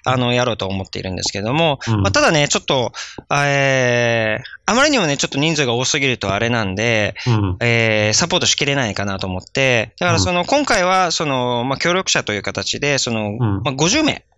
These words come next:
Speaker 2: うん。
Speaker 1: うん。え、限定でちょっと募集しようっていうふうに思っています。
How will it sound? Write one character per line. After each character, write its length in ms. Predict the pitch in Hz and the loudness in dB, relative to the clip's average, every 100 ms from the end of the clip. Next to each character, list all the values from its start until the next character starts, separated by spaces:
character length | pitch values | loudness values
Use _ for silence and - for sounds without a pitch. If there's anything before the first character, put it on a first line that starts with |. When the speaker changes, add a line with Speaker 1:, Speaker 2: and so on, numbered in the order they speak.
| _ _ - | _ _ 0
Speaker 2:
う 80 | |
ん。 200 | 107 87 - _ | 2 0 -6 _
Speaker 1:
う 40 | 131 | -6
ん。 140 | 104 _ _ _ _ - | -6 _ _ _ _ -12
え、 100 | - 247 262 _ - | -12 -12 -18 _ -2
限 200 | 180 190 | -2 0
定 160 | 196 196 | 0 2
で 120 | 226 | 2
ち 80 | 185 | 0
ょ 40 | |
っ 20 | |
と 60 | 147 | 0
募 140 | 120 | 0
集 140 | 120 123 | 0 2
し 120 | - | 2
よ 60 | 92 | 0
う 20 | |
っ 40 | |
て 120 | - | -4
い 60 | 92 | -6
う 40 | 92 | -4
ふ 20 | |
う 20 | |
に 100 | 87 | -6
思 220 | 78 131 | -2 -2
っ 40 | 135 | -2
て 100 | 101 | -2
い 40 | |
ま 140 | 85 | -2
す。 240 | - - | -2 -4